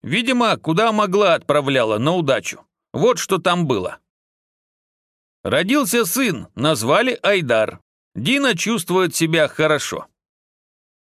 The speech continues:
Я глянул на дату, телеграмме шесть дней. Значит, уехала в Алексеевск. Молодец, там родичи помогут. Завтра с утра отправлю ответную, так что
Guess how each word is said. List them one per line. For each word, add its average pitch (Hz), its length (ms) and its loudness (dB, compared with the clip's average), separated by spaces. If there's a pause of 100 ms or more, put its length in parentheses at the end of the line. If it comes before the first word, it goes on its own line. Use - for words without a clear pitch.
(120)
Я 175 280 -2
глянул 151 460 0
на 117 140 0
дату, 190 560 0 (160)
телеграмме 165 680 0
шесть 143 440 -2
дней. 104 380 -4 (320)
Значит, 160 580 -4
уехала 196 440 0
в 190 60 -2
Алексеевск. 214 680 -4 (180)
Молодец, 214 840 -2
там 175 280 0
родичи 170 500 0
помогут. 110 680 -4 (880)
Завтра 165 480 0
с - 80 -4
утра 170 360 2
отправлю 160 520 2
ответную, 104 680 -4 (180)
так 170 220 0
что 151 340 -2